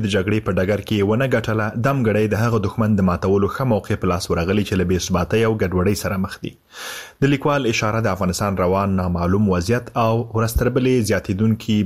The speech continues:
بشري او اقتصادي ناورین ته دی چې افغانستان ورسره لاس او ګرېوان دی. په مقاله کې راغلي د نغدو پیسو نشتوالي، په حکومتولۍ باندې د طالبانو نه پوهاوی، په سرحدونو کې د تازه میوې ډکې لارۍ چې د خسا کېدو له خطر سره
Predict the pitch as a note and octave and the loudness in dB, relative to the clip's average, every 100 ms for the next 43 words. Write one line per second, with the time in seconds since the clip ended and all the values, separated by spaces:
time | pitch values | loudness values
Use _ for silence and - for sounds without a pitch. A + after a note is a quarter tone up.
0 | F#2 - F#2 G2 F#2+ - - F2+ F2+ G2 | 0 -2 0 2 0 -2 -4 -2 0 2
1 | F#2+ G2 G#2+ F#2 E2+ F2 - F2+ F2 F2+ | 2 2 0 0 -2 -4 -4 -4 -2 0
2 | - A2 A2 F#2 G#2 G2 A2+ - F#2 F2+ | 0 0 0 0 0 0 -2 -2 -2 0
3 | - F2+ G2+ F#2 E2 F2 E2+ - - - | -2 -2 0 0 0 -4 -4 -8 -14 -14
4 | - - - C3+ B2+ - A#2+ A#2 A2 G#2+ | -14 -14 -4 0 0 2 0 0 0 2
5 | A2 A2 G#2 G2+ G2 G2 G2 F#2+ - G#2+ | 2 2 2 0 -2 -2 -2 -2 0 0
6 | A2 G2+ F#2+ F#2 B2 B2 B2 A#2+ A2+ - | 0 0 0 0 0 0 2 0 -2 -6
7 | - - A#2+ A2+ A2 A2 G#2 A#2 A2 G#2 | -8 0 0 2 0 2 2 2 2 2
8 | G2+ G2+ G2 G2 F2+ F#2 G2+ G2+ F#2+ G#2 | 2 2 0 -2 -2 0 0 2 2 0
9 | - G2+ F#2+ F#2 A2 A#2+ A2+ A2+ G#2+ G#2 | 0 -2 0 0 2 0 -4 -4 -2 0
10 | G#2 A#2 A2 A2+ G2 - G2 G#2+ G#2+ F#2+ | 0 2 2 0 -2 -2 0 0 0 0
11 | G2+ G#2 G2 G#2+ G2+ F2 F2 G#2+ A#2+ - | 2 0 0 -2 -2 -2 0 0 0 -2
12 | G#2 F#2+ - F2+ - F#2 G2+ G2 F2+ - | -2 -4 -4 -6 -2 0 2 0 -2 -2
13 | A#2 A#2+ B2 | -2 0 0